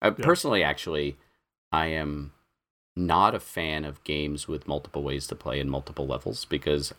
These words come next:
Speaker 1: I feel like the job of the designer is to decide what the best game is. Like, there's so
Speaker 2: Mm-hmm.
Speaker 1: many games out,
Speaker 2: Yeah.
Speaker 1: right? If I open a box and it's like, "Here's fourteen different ways to play," I'm like, "Well, now you've just given me your job. Like, you tell me
Speaker 2: <laughs>
Speaker 1: how to play." So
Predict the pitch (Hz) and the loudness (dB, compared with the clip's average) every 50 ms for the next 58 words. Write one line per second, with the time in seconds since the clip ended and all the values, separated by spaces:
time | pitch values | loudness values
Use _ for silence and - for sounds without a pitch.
0 | - - 69 71 - - 78 71 71 73 69 67 67 - - - 73 67 - 71 | -2 -2 -2 -2 0 0 0 0 2 0 0 0 -2 -6 -6 -6 -6 -4 0 0
1 | 67 67 69 67 67 67 67 67 65 71 69 67 73 67 67 71 73 80 87 85 | 0 2 2 -2 -4 -4 -4 -6 -4 -4 -2 0 2 2 2 2 0 -2 -4 -6
2 | - - - 71 69 - - - 76 69 - - - 76 - - - 67 71 69 | -6 -6 -6 -4 -4 -4 -4 -6 -6 -6 -8 0 0 0 2 4 4 4 4 2
3 | - 73 - - 67 - 76 - - - - 65 67 76 82 92 98 - - - | -4 -8 -8 -8 -6 -4 -4 -4 -4 -2 -4 -4 -4 -4 -6 -8 -8 -6 -4 -4
4 | - - 170 156 - - 208 120 120 151 113 104 92 95 80 78 76 67 64 52 | -2 0 0 0 2 2 4 4 6 6 6 6 4 4 2 2 0 0 -2 -2
5 | 50 53 - - _ _ _ _ _ _ _ _ _ _ _ - 127 107 78 - | -2 -4 -6 -10 _ _ _ _ _ _ _ _ _ _ _ -2 0 0 2 4
6 | - 87 90 - 113 117 131 135 - 135 107 90 87 87 85 78 78 - - 78 | 4 4 6 6 6 6 6 4 2 0 0 2 4 6 6 4 4 0 -6 -10
7 | 73 71 - 87 78 - - 139 156 147 - - - 170 160 - - - 151 147 | -10 -8 -6 -6 -6 -4 -2 -4 -4 -4 -4 -2 0 0 0 0 -2 0 2 4
8 | 143 139 131 131 131 - 131 - - 95 113 120 110 - - - - - - 120 | 4 4 2 2 0 0 -2 -2 2 4 4 4 4 0 -4 -6 -8 -4 -2 -2
9 | 107 87 78 71 80 87 85 85 85 - - - - 156 160 151 147 143 - - | -2 0 -2 -2 -2 -2 -2 -2 -4 -4 -10 -18 -12 -8 -8 -6 -6 -8 -10 -10
10 | 117 - - 147 160 180 196 196 190 160 139 160 151 143 - - 117 104 123 110 | -10 -6 -4 -2 0 0 2 2 0 0 2 2 2 2 2 -4 2 4 4 4
11 | 117 107 95 87 90 98 92 85 80 85 80 80 78 76 - 55 50 - - - | 4 2 2 2 2 2 2 2 2 2 2 2 0 0 -2 -4 -4 -4 -4 -2
12 | - 78 - - 117 156 175 - - 113 95 82 80 78 73 71 69 - - - | -4 -4 -2 2 2 2 2 4 4 4 4 4 4 2 2 0 -2 -4 -10 -14
13 | - - - - - _ _ _ - 113 98 90 87 - 90 80 - | -16 -18 -20 -20 -20 _ _ _ 6 6 6 6 6 4 2 0 2